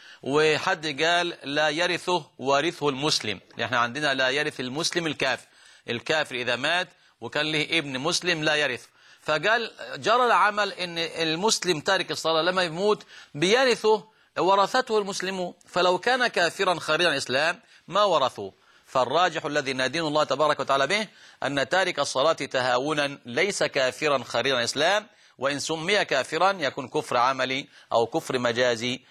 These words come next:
أو كفر أصغر. لذلك نهيب بإخواننا المسلمين المتكاسلين عن الصلاة بضرورة المحافظة على الصلاة، كما أمر الله تبارك وتعالى:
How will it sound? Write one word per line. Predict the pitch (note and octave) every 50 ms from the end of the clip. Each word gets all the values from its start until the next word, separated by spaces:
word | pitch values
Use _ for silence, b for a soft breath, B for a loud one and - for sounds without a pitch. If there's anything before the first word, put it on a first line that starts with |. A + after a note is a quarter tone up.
| b b b
أو | A2 A2+ A2+
كفر | - - D#3+ - - C#3 C#3 - B2
أصغر. | A#2 - - F#2+ G2 F#2+ - - b b b b b b
لذلك | A2+ A#2 A2 C#3 D#3+ D#3+ D#3 - C#3
نهيب | B2 A#2+ A#2+ A2+ B2+ D3 D3
بإخواننا | B2 B2 A2+ A#2 A2+ - - A2+ A#2 A2+ C3 C#3+ C#3+
المسلمين | B2 A#2 A2+ - - A2 A#2+ C#3+ D3 C3 A2+ -
المتكاسلين | - A2+ A2 A2 A2 G#2+ - A#2 A2 - - A#2+ A2+ - - A2+ A#2 D3 F3+ F#3 E3 C3
عن | A#2 G#2+ A2+ A2+
الصلاة | A2+ - - A#2 B2+ C#3+ D#3+ F3 F3 - b b b b b b b
بضرورة | G#2 A#2 A#2 A2 A#2 A2+ A#2+ C#3+ E3+ E3+ E3 C#3+ B2+ A#2+ -
المحافظة | B2 A2+ A#2 A2 - - A2+ A2 G#2 - C#3+ D3 C3+ C3 B2 - A2
على | G#2 G#2+
الصلاة، | A2 - - A2 A2+ C#3 D3+ E3 F3 E3+ - b b b b b
كما | - A2+ A#2 A#2 A#2 A#2 - -
أمر | D3+ D3 B2+ A#2 A2+
الله | G#2+ G#2+ A#2 C3 B2 A2 A2
تبارك | - A2 G#2 A#2 A#2 A2+ G#2+ G#2+ -
وتعالى: | A2+ G2+ G#2+ G#2 B2 C#3 D3+ E3 F3 E3+ E3+